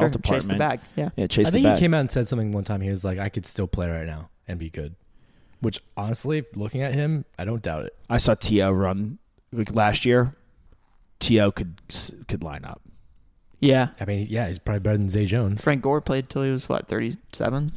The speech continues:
Speaker 2: Yeah. I
Speaker 3: I mean, if
Speaker 2: mean,
Speaker 3: you're the Jaguars, you wanna go outside and someone sign T-, sign T O, you know? Sell
Speaker 2: that's
Speaker 3: some
Speaker 2: at
Speaker 3: tape.
Speaker 2: least, yeah, sell some jerseys, right?
Speaker 3: Yeah.
Speaker 2: Do you think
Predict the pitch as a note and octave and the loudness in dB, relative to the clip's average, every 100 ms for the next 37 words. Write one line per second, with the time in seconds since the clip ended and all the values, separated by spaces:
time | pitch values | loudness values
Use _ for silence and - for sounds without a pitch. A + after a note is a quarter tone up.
0 | - G#2+ F#2 E2 - C#3 G2+ A#2+ A#2 A2+ | 2 4 4 2 -2 2 4 4 2 2
1 | C3 A#2 G#2+ A2 G#2+ A2 A2+ G#2+ A#2+ B2+ | 4 2 2 0 0 0 0 0 0 -2
2 | - G#2 G#2 A2 - - - A#2+ - C#3 | -2 -4 -4 -6 -8 -8 -6 -6 -4 -4
3 | F#2+ G2+ A#2+ - - A2+ B2 G#2 G2 G2+ | -2 -4 -6 -8 0 2 4 6 6 4
4 | - G2 - D#2+ - E2 F2 E2+ A1 - | 4 4 4 2 0 0 0 0 -4 -8
5 | - C#2+ E2+ G2+ - G2+ - _ _ _ | -6 0 2 2 0 -10 -14 _ _ _
6 | - B2 E3+ A3 - C#3 G#2 F#2 - | 2 8 8 8 6 4 4 0 -8